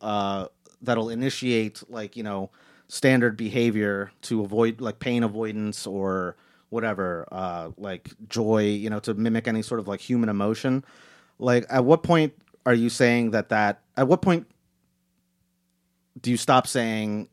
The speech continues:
that, like, this has all been, you know,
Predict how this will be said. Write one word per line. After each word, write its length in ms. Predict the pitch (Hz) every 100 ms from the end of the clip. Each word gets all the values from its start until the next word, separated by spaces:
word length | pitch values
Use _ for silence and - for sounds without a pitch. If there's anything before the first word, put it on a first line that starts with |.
| _ _ _ _ _
that, 400 | 113 104 104 98 _ _ _
like, 260 | 107 98 92
this 140 | 110 117
has 120 | 113
all 140 | 101
been, 360 | 98 98 92 92 _ _ _ _ _ -
you 100 | 110
know, 300 | 101 92